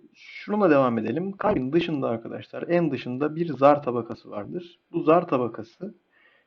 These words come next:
eee, perikard olarak geçer. Perikard, eee, tabakasıdır bu. Çift katlı bir zardır. İçerisinde de kaygan bir sıvı vardır, perikard sıvısı.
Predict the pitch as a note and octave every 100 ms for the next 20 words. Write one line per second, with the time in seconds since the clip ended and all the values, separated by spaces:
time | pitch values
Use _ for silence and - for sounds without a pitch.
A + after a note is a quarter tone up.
0 | _ C#3+ B2+ B2+ C#3 - D#3+ E3 - E3
1 | D#3+ - _ - _ - A2 A#2+ A2+ A2+
2 | - A2 - C#3 C#3 C#3+ C#3 C#3 - -
3 | A2+ G#2+ G#2+ F2+ F2+ - - - A2 A2
4 | G#2+ B2 A2 A2 - - - G3+ F3+ -
5 | C3 - A2 A2+ A#2 A#2+ D#3 F#3+ - -
6 | - E3+ D#3 C3+ A#2+ A2+ E3+ - _ _
7 | _ - - _ _ _ - E3 F3 D#3+
8 | E3 E3+ - D#3 C3 A#2+ A2 G#2 A2+ A#2
9 | A#2+ D3 - F3+ F3+ E3+ F#3 F3+